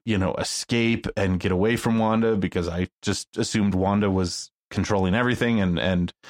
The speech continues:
had just gone, gone off the deep end, you know, but then, like, by the end of it, I'm like, I'm rooting for them as a family. And, and I really loved, um, <laughs> it was like a, um, if you've seen The Incredibles,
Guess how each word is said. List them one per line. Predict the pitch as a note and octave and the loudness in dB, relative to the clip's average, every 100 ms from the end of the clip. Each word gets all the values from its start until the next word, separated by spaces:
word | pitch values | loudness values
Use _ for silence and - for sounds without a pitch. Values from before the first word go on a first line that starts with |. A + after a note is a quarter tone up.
| - - - | -20 -14 -8
had | F#2 | -2
just | F#2+ - | -2 0
gone, | G2 G2 F#2+ | 0 2 2
gone | - G2+ | 2 2
off | F#2+ - | 0 0
the | F#2+ | -2
deep | A#2 A#2+ A#2 | 0 0 0
end, | A2 A2 G2+ - - - _ | 2 2 0 -6 -20 -20 _
you | A#2 A2+ | -2 2
know, | G#2 | 2
but | G2+ G2 | 0 0
then, | A#2 A2 | 2 2
like, | G#2+ F#2 | 0 0
by | F#2+ | 0
the | F2 A2 | 2 2
end | B2+ | 2
of | B2 A2+ | 2 2
it, | A2+ G#2 | 2 2
I'm | F#2+ F#2 F#2 - A2 | 2 2 0 -2 -2
like, | F#2+ F2+ - - _ | -2 -2 -8 -20 _
I'm | G#2 G#2+ | -2 0
rooting | B2 C#3+ | 2 0
for | - G#2+ | 0 0
them | G2 G2+ | 2 2
as | F2+ | 0
a | D#2+ | -4
family. | - D#2+ D#2+ D#2+ D#2 _ _ _ _ - | -4 -4 -4 -6 -10 _ _ _ _ -4
And, | A#2 A2 | 0 0
and | G#2+ G#2+ | 0 0
I | |
really | G2+ F#2+ G2+ A2 A2+ A2+ A2 | 0 0 2 2 2 2 2
loved, | G2+ G2 F#2+ F#2+ F#2 - | 2 2 2 0 -2 -2
um, | G2 F2+ F2+ - - C#3+ - - _ _ | -2 0 0 0 -2 -6 -8 -16 _ _
<laughs> | - - - - F#3 - | -20 -20 -10 -4 -2 0
it | C#3 | 0
was | C3+ | 2
like | C#3 C3+ | 0 0
a, | C3 A2+ G2 - | 2 2 2 2
um, | G#2+ G2+ G#2 | 2 2 2
if | A2+ | 0
you've | B2 | 0
seen | - C3 | 0 0
The | A#2+ G2+ | 2 2
Incredibles, | - G2+ F2+ D2 - | 2 2 2 0 -4